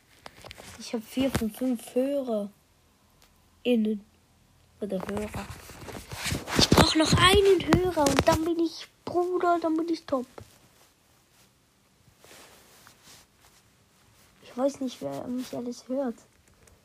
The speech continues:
Könnt ihr mir das mal auf TikTok schreiben? In meine Nachrichten, TikTok. Also ich weiß drei Leute.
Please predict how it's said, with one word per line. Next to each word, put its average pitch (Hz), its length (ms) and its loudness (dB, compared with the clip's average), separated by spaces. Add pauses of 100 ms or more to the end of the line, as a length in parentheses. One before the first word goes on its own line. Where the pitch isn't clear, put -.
(1300)
Könnt 254 140 -4
ihr 277 80 0
mir 262 140 0
das 240 180 -6
mal 247 220 0
auf 233 160 -4
TikTok - 400 -12
schreiben? 240 440 -4 (1300)
In 240 140 -4
meine 240 240 -4
Nachrichten, 233 1600 -8
TikTok. - 540 -14 (1200)
Also 233 160 -6
ich - 360 -8
weiß 254 500 -6 (920)
drei 220 520 -2
Leute. 233 640 -4